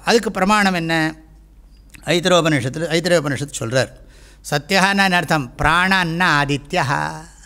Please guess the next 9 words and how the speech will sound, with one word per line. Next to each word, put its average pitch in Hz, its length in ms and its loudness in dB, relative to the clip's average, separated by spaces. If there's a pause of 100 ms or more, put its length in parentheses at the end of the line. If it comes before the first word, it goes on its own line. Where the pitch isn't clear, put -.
(1080)
இப்படி 190 160 -14
நிறைய 165 280 -2
நம்மளும் 180 340 -2
பார்த்துருக்கோம். 165 500 -2 (1500)
எங்கெல்லாமோ 143 800 -2
முண்டகோபனிஷத்துலேயே 139 800 -4
பாருங்க, 135 380 -8
பார்த்துருக்கோம். 120 380 -14 (1800)
"தபசா 190 460 2